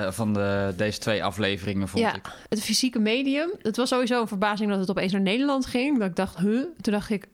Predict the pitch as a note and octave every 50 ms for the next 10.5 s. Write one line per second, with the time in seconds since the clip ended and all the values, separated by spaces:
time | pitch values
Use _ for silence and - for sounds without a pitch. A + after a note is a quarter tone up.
0 | _ - - - G#3+ G#3 G#3 G#3 G#3+ G#3+ G#3 G3 G3 G3 G3+ G3+ G3+ A3 A#3+ C4
1 | B3+ A3 G3+ - - G#3 - - - A3+ A#3+ B3 B3 B3+ B3+ A#3+ A3+ - B3 B3+
2 | D4 E4+ E4 - - F#3+ G#3 G#3 A3+ A3 G#3+ - G3 F#3 G#3 G#3 F#3+ - - A#3+
3 | - D4 C#4+ C4 B3 C4 C4+ C4+ B3+ B3 B3+ - B3 A#3+ C4 C4 - - B3 A3
4 | A3 A#3+ A3 - G#3+ - - A#3 A#3 - C#4 D4+ F4+ - - - - - G#3+ -
5 | G#3 - - A#3 A#3+ - - A3+ A#2+ F#3+ - G3 F3 G3+ C4 C#4 B3 A#3+ A#3 -
6 | A#3 A3 A3 F#3+ G#3+ G3+ - - - G#3+ A3 A3 - - G#3 G3+ G3+ G3+ G#3+ A3
7 | G#3+ G#3 G#3+ G#3+ G#3+ - - G#3 G3 - G#3 F#3+ F#3+ G3 G3+ F#3 F3 - F#3 F#3
8 | F3+ - - - - - - B2+ B2 - F#3 F3+ G#3+ G#3 G3+ G3+ C#3+ C#3 C3+ C3+
9 | C3 B2+ B2+ B2+ B2+ B2 B2 B2 B2 B2 B2 A#2+ - - B2+ A#2 - - - C3+
10 | C#3+ - - - A2+ A2 C#3+ G3+ A3+